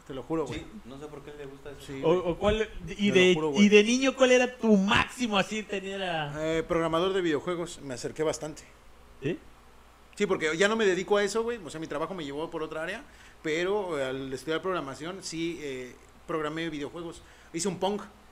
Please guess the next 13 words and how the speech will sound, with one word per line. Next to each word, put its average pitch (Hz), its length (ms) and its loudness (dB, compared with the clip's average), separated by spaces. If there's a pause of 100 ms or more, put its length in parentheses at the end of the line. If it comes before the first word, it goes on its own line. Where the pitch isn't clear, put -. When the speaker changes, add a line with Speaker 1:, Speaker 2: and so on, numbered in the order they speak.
(520)
Speaker 3:
Hay, 196 200 -2
hay, 226 300 -4
hay 247 180 0
un, 285 800 -2
hay 233 220 0
un 262 420 -2
documental 190 640 2
de 196 160 2
Game 165 320 0
Day, 143 260 -2
no 196 140 -4
me 202 60 -4
acuerdo, 165 260 -2